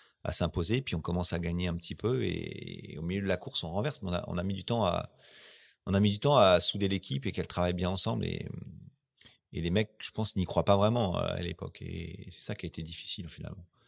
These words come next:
Mais il a réussi à s'imposer, ouais. Et, et puis surtout, il, Franck est quelqu'un d'innovant et c'est vrai que les mecs étaient assez conservateurs et tout, dans même toute la phase de conception du bateau, il y a beaucoup de combats.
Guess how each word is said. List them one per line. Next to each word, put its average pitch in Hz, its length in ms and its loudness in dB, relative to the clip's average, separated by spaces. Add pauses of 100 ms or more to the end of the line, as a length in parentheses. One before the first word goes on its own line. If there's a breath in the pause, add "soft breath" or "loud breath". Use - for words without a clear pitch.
(800 soft breath)
Mais 98 200 8
il 98 100 6
a 82 60 6
réussi 87 300 2
à 87 40 2
s'imposer, 87 540 0
ouais. 87 300 2
Et, - 880 -8
et 82 60 -6
puis - 160 -10
surtout, 110 260 -2
il, 92 320 2 (380 soft breath)
Franck - 320 0
est 85 60 -6
quelqu'un 85 340 -2 (380)
d'innovant 98 560 2
et 95 80 4
c'est - 160 -6
vrai 95 100 0
que - 80 -6
les 87 60 -2
mecs 90 180 -2
étaient 82 160 -6
assez 82 220 -6
conservateurs 87 580 -2
et 85 60 0
tout, - 180 -12
dans 85 240 0
même 107 140 6
toute - 180 -4
la 90 80 0
phase 87 200 0
de 87 40 0
conception - 400 -6
du 87 80 -2
bateau, 87 280 -2
il 65 40 -2
y - 40 -2
a 82 40 -2
beaucoup 80 240 -8
de - 60 -14
combats. 82 560 -2